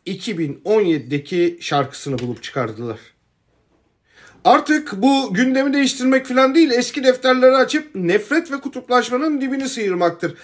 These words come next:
Saray rejimi ve küçük ortağı nefret, kin ve intikam ruhunu diri tutup bitik iktidarlarını tutabildikleri kadar ayakta tutmak istiyorlar. Beka değil, Türkiye'nin başına gelmiş en büyük beladır bu.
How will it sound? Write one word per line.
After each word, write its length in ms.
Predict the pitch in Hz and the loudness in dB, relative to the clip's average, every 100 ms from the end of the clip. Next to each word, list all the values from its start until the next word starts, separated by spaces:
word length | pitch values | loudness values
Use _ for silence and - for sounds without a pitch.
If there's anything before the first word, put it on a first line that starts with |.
| - - | -20 -14
Saray 400 | - 165 233 294 | 0 4 4 4
rejimi 500 | 269 240 202 226 208 | 2 0 0 2 4
ve 160 | 208 202 | 4 2
küçük 300 | 202 294 269 | -6 -4 0
ortağı 500 | 214 - 208 269 190 | 0 0 0 0 0
nefret, 480 | 208 - 233 - | 0 2 -2 -2
kin 360 | - 269 240 175 | -6 -2 0 4
ve 140 | 208 | 4
intikam 500 | 202 196 - 277 294 | 4 -6 -2 0 0
ruhunu 380 | 254 208 208 170 | 0 0 0 -2
diri 220 | 156 220 | -4 -4
tutup 300 | 294 247 247 247 - - 175 - | -4 -6 -8 -8 -20 -20 -20 -10
bitik 420 | 202 - 339 339 | -8 2 2 2
iktidarlarını 1000 | 277 - 254 247 233 240 226 247 277 - - | -6 -2 2 2 4 2 4 2 0 -2 -8
tutabildikleri 880 | - 262 262 277 277 - 285 311 | -2 0 2 0 -2 -2 0 2
kadar 260 | 320 285 269 | 2 4 6
ayakta 380 | 254 240 - 226 | 6 4 0 -8
tutmak 340 | - 196 190 | -8 -4 -4
istiyorlar. 540 | - - 180 170 160 151 - _ _ - | -6 -4 0 2 0 -2 -16 _ _ -6
Beka 560 | 127 220 - 208 160 | 2 2 6 6 6
değil, 400 | 180 254 190 214 _ _ _ - | 4 2 2 -4 _ _ _ -6
Türkiye'nin 840 | 214 294 285 - 185 170 156 143 | 2 2 2 -2 0 2 0 0
başına 420 | 156 247 269 247 | 0 0 0 0
gelmiş 600 | 214 202 196 220 220 - _ _ _ - | 2 2 2 -2 -4 -10 _ _ _ 2
en 340 | 262 269 214 | 4 4 0
büyük 300 | 190 196 - | -4 -6 0
beladır 560 | 160 156 160 139 123 110 | 2 4 4 2 -4 -8
bu. 200 | 113 | -14